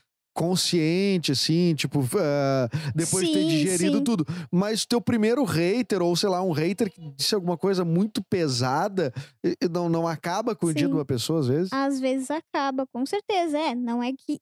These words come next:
Speaker 2: eu goste de receber os comentários ruins, né? Não gosto.
Speaker 1: Já acostumou?
Speaker 2: Inclusive, recebi naquele vídeo que viralizou, eu, imagina, né? Eu recebi muito comentário bizarro, assim.
Speaker 1: Tipo, tu, tu tem como,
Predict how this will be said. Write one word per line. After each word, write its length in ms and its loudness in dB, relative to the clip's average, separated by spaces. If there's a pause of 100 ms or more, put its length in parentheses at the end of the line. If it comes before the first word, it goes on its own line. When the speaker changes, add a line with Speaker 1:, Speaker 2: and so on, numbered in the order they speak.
Speaker 2:
eu 140 -2
goste 680 -2
de 120 -2
receber 500 -2
os 140 -8
comentários 880 -2
ruins, 500 -2
né? 200 0
Não 240 -2
gosto. 480 -2
Speaker 1:
Já 100 0
acostumou? 560 0
Speaker 2:
Inclusive, 460 -2
recebi 880 -2 (460)
naquele 380 -2
vídeo 420 -2
que 320 -4
viralizou, 840 0 (180)
eu, 240 0
imagina, 480 0
né? 120 -2
Eu 40 -2
recebi 420 -4
muito 880 0
comentário 460 -2
bizarro, 600 -2
assim. 420 -4
Speaker 1:
Tipo, 340 0 (420)
tu, 120 0
tu 180 -2
tem 180 -2
como, 640 2